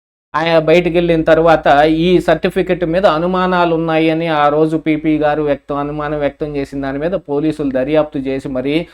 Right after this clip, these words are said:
దాని గు-, గురించి వాకప్ చేస్తే అది ఒక ఫేక్ సర్టిఫికెట్ అని డాక్టర్ ధృవీకరించడం జరిగింది.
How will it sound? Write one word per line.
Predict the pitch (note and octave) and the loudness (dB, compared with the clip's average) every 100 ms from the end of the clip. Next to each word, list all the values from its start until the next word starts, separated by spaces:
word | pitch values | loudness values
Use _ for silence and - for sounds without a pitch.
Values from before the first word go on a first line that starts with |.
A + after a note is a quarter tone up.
| _ - | _ -6
దాని | D3+ D#3 D#3 | -2 0 2
గు-, | D#3 D#3 D3 | 0 0 0
గురించి | D3+ D#3+ E3 D3 | -2 -2 -2 -2
వాకప్ | A2+ C#3+ F3 C#3+ B2+ | 0 2 0 0 -4
చేస్తే | A#2 - G3 D3 | -4 -2 0 2
అది | E3+ D3 | 0 0
ఒక | C#3 C#3 | -2 -2
ఫేక్ | - E3 D#3+ | -2 -4 -2
సర్టిఫికెట్ | D3+ - C#3 C#3+ B2+ C#3 | -6 -4 -8 -6 -6 -4
అని | F#3+ F#3 F#3 F3 | -4 -4 -4 -2
డాక్టర్ | G3 G3+ G#3 F3 | -2 -2 -4 -4
ధృవీకరించడం | C#3+ D3 C#3 C3+ B2 B2 C3 B2+ | -2 -2 -2 -2 -4 -8 -6 -4
జరిగింది. | A#2+ A#2+ A#2+ D#3+ C#4+ | -4 -4 -6 -4 -6